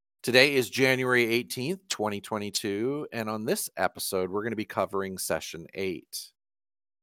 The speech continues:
So we always start off our sessions every time we meet with some quick Dungeon Master tips.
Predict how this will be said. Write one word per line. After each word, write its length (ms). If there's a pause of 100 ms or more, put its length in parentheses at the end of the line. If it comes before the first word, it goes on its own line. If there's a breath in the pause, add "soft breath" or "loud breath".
So 160
we 120
always 240
start 320
off 480 (120)
our 360
sessions 800
every 220
time 340
we 140
meet 460
with 120
some 240
quick 320
Dungeon 300
Master 320
tips. 560